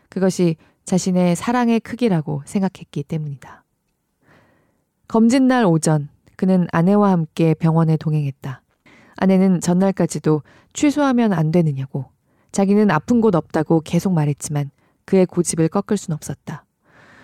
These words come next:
검진은 기본 신체 계측에서부터 시작해서 혈액과 흉부 X선, 복부 초음파 순으로 이어졌는데 그때마다 그는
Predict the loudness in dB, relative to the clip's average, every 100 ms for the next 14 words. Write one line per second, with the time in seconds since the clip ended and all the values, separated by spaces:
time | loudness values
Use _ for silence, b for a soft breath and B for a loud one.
0 | b b 0 2 2 2 0 -2 _ -2
1 | 0 2 0 -2 -4 -4 -2 0 0 -2
2 | 0 0 0 -4 -4 -6 -4 -6 -8 -8
3 | -6 -8 -8 _ _ -2 -2 -2 -2 0
4 | 0 -4 -8 -6 -2 -2 -2 -6 -6 -4
5 | -6 -10 _ _ -6 -6 0 0 0 0
6 | 0 0 -2 0 -2 0 0 -2 -4 -8
7 | -10 -12 -14 _ b b b b b -6
8 | 0 2 2 0 0 0 0